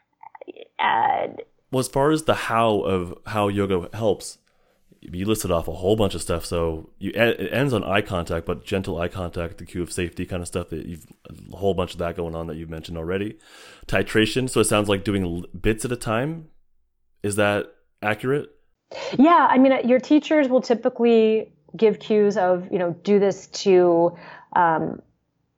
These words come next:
Speaker 1: either a number of breaths or that which you feel you can maintain, um, joint, uh, joint alignment.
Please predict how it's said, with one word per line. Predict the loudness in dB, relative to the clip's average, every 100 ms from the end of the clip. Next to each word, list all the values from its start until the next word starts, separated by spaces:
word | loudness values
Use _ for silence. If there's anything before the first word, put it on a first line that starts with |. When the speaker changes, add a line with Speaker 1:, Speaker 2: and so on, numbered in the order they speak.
| 0
Speaker 1:
either | 2 4 4
a |
number | 4 4 4 4
of | 4 4
breaths | 4 4 0 -14 -12 -2
or | 2 4 2 0 -4 _ _ -2
that | 4 4 2
which | -4 -4 -2
you | -2 -4 _ -2
feel | 0 2 2
you | 0 0
can | -2 -2 -2 -2
maintain, | 0 0 0 2 2 2 -4 -8
um, | -6 -4 -6 -6 0
joint, | 2 4 2 -4 -20 _ -2
uh, | 2 2
joint | 4 2 2
alignment. | 2 4 4 4 0